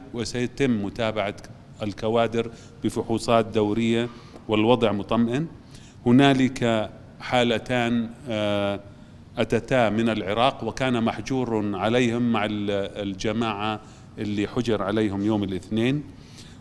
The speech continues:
وحالة من لندن، آه، فتاة تبلغ من العمر عشرين عام، وشخص أتى من أمستردام، وخمسة حالات من مخالطي حفل الزفاف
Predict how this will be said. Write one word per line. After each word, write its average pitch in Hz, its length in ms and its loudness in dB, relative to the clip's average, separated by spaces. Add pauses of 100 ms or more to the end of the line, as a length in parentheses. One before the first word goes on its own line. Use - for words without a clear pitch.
وحالة 113 1200 6
من 107 340 2
لندن، 120 520 2 (100)
آه، 101 220 -2
فتاة 107 460 0
تبلغ 107 380 -2
من 104 140 0
العمر 98 440 -2
عشرين 113 400 0
عام، 113 340 0 (680)
وشخص 110 1400 2
أتى 117 280 -4
من 104 180 -2
أمستردام، 113 840 0 (640)
وخمسة 123 560 -2
حالات 117 600 0
من 110 240 -2
مخالطي 107 800 -4 (360)
حفل 120 280 -2
الزفاف 104 720 -4